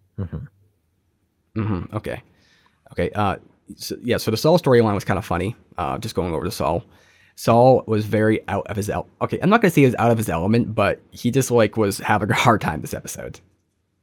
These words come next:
Speaker 1: Yeah, I mean, he seemed very much in his element. He just didn't, he just,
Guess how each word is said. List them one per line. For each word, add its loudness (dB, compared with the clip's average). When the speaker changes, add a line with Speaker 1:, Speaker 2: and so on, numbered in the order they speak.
Speaker 1:
Yeah, -2
I 0
mean, 2
he 0
seemed 0
very 4
much 0
in 0
his 0
element. -6
He 2
just 2
didn't, 2
he 0
just, -2